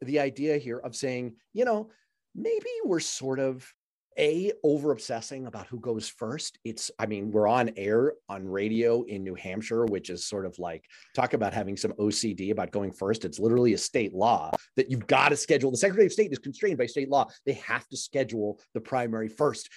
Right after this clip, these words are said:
If they don't, I don't know, apparently a puppy crushing factory will open up somewhere. And so, I, may-, so it sounds to me like you're saying, one, let's not obsess about that. Two, if it's gonna be sort of a showcase for P R purposes, then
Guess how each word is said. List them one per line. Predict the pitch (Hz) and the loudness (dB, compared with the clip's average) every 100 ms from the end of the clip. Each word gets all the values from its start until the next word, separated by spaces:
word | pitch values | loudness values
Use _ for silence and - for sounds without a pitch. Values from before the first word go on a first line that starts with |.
| - | -12
If | 131 | -8
they | - 143 | -2 -2
don't, | 110 151 160 - | 4 6 4 0
I | 131 | -4
don't | 120 | -2
know, | 95 95 | -2 -4
apparently | 98 - 123 117 107 | -4 -6 -8 -4 -6
a | |
puppy | - 117 117 | -4 -8 -8
crushing | 104 110 92 104 | -10 -10 -10 -14
factory | - 104 - 101 | -10 -10 -8 -10
will | 85 90 | -6 -6
open | 82 87 | -6 -10
up | 85 | -10
somewhere. | 92 92 87 - - - - | -10 -8 -8 -10 -12 -8 -4
And | 160 | 0
so, | - 160 147 - _ - _ - _ _ _ | 6 6 6 0 _ -20 _ -18 _ _ _
I, | - - _ | -8 -8 _
may-, | 254 180 214 220 | -2 4 4 4
so | 190 196 202 | 0 4 4
it | 180 | 6
sounds | 277 453 - | 6 4 2
to | |
me | 196 | 4
like | 151 | 4
you're | 143 | 4
saying, | 131 123 104 | -2 -2 -4
one, | 98 107 226 320 339 - - | 0 6 8 6 2 -8 0
let's | 190 226 | 0 2
not | 208 | -4
obsess | 156 - - | -4 -8 -12
about | - - - | -14 -18 -16
that. | - _ | -20 _
Two, | - 294 226 170 175 _ - | -4 0 0 -2 -6 _ -2
if | 220 | 0
it's | 220 | 0
gonna | - 220 233 | 2 2 4
be | 220 | 2
sort | 180 185 143 | -4 -2 -2
of | |
a | 101 | -4
showcase | - 117 113 123 127 127 135 - - _ | -10 -4 -4 -4 -8 -6 -6 -10 -16 _
for | - | -10
P | 113 127 127 | -10 -4 0
R | 117 | 0
purposes, | 120 123 135 - 156 175 _ _ - | 0 -6 -4 -2 -2 -4 _ _ 0
then | 190 | 0